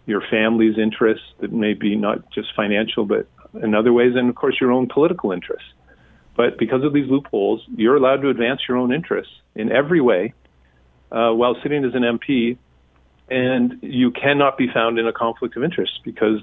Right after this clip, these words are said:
the code s-, explicitly does not apply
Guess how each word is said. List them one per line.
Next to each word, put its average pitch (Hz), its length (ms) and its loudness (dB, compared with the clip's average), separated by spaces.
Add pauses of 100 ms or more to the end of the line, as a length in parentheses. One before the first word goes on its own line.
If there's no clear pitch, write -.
the 113 60 -2
code 113 480 2 (440)
s-, - 220 -16
explicitly 123 680 2
does 110 240 0
not 110 280 0
apply 123 580 0